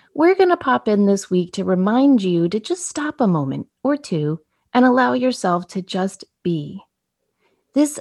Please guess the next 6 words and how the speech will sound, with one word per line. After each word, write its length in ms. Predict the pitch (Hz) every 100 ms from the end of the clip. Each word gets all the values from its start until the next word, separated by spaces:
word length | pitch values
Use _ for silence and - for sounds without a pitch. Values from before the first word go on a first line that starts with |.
| -
concept 640 | - 294 349 202 180 -
of 120 | 185
doing 320 | 202 214 220
nothing, 460 | 202 208 202 160 165
it's 260 | 214 - 277
really 300 | 302 427